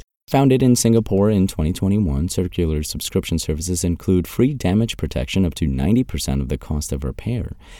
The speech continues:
Some examples of products it has on its site now include an Apple iPhone fifteen Plus, starting from seventy-four S G D a month,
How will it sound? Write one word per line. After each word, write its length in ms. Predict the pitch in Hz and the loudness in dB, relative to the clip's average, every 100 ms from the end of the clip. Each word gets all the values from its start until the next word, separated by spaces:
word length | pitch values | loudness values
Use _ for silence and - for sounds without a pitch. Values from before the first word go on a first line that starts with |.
| - | -8
Some 200 | - 80 | 0 2
examples 480 | 76 73 71 98 101 | 2 0 0 0 -2
of 120 | - | -2
products 400 | 82 69 76 - | -2 -2 -4 -4
it 100 | 71 | -2
has 300 | 69 78 85 | -2 0 0
on 120 | 73 | 0
its 160 | 67 - | 0 -2
site 440 | - 67 78 - | -2 -2 -2 -2
now 180 | 69 69 | -2 0
include 380 | 69 - 98 95 | -2 0 2 2
an 100 | 73 | 0
Apple 400 | 80 82 82 71 | -2 -2 -2 0
iPhone 560 | 73 76 - 76 73 | -2 -2 -2 -2 -2
fifteen 540 | - 73 - - 80 73 | -2 -4 -4 -4 -2 -2
Plus, 340 | - 107 - - - - | -2 -2 -4 -8 -20 -10
starting 420 | - 98 95 98 | 0 4 4 2
from 420 | - 87 82 82 - | 0 0 2 0 -2
seventy-four 1000 | - 110 104 90 - - 92 80 78 71 | -2 2 2 2 -2 -2 0 2 0 0
S 180 | 85 - | -2 -4
G 220 | - 73 | -4 -4
D 440 | 67 101 107 82 95 | 0 2 4 4 0
a 80 | 76 | 0
month, 400 | 69 107 85 98 | 2 2 2 -2